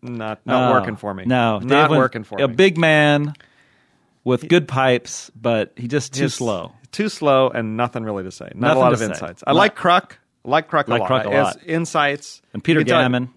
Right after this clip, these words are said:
Speaker 1: Peter Gammon's, yes.
Speaker 2: Genius.
Speaker 1: Dean of, uh, of baseball writers.
Speaker 2: Yes.
Speaker 1: Uh, and Croc, you can tell he's a hitter.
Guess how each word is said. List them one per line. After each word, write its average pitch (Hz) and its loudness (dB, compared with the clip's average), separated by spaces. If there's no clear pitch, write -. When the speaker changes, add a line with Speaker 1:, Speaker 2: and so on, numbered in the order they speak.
Speaker 1:
Peter 156 0
Gammon's, 127 -8
yes. - -8
Speaker 2:
Genius. 104 -4
Speaker 1:
Dean 165 -2
of, 120 -8
uh, 104 -8
of 101 -14
baseball 107 -8
writers. 85 -12
Speaker 2:
Yes. 95 -10
Speaker 1:
Uh, 101 -12
and 127 -8
Croc, 214 0
you 202 -4
can 170 -6
tell 143 0
he's 151 -4
a 127 -2
hitter. 120 -2